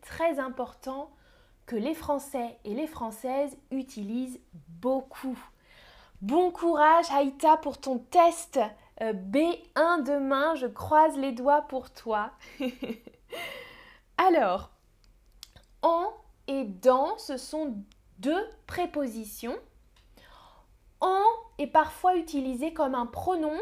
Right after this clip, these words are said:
mais Géraldine va faire un stream spécialement sur le pronom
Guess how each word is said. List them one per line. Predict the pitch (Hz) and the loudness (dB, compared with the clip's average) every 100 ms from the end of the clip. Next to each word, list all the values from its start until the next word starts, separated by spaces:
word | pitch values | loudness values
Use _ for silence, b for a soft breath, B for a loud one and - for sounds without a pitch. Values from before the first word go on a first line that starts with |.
| 494 - | -8 -8
mais | 247 254 | -6 -4
Géraldine | 220 277 277 254 226 285 403 | 2 4 4 0 0 -2 0
va | 311 269 | -2 -2
faire | 311 294 | -4 -4
un | 269 | -6
stream | - - 359 359 - | -10 -8 -6 -6 -12
spécialement | - - 403 381 - 320 285 277 320 | -18 -6 -4 -4 0 0 0 -2 -4
sur | - 302 320 | -6 -6 -4
le | 254 247 | -4 -6
pronom | - 302 302 285 | -6 -2 -2 -2